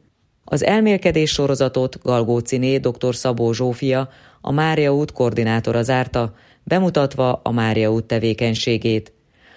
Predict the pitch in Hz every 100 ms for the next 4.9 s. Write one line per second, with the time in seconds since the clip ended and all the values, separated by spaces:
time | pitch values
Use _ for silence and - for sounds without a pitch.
0 | - 151 160 233 233 - 170 160 135 131
1 | - 127 131 127 123 120 120 120 120 -
2 | - 151 139 123 120 - 143 143 139 135
3 | 139 135 131 160 175 190 - 110 - 113
4 | 110 113 110 110 - 117 110 107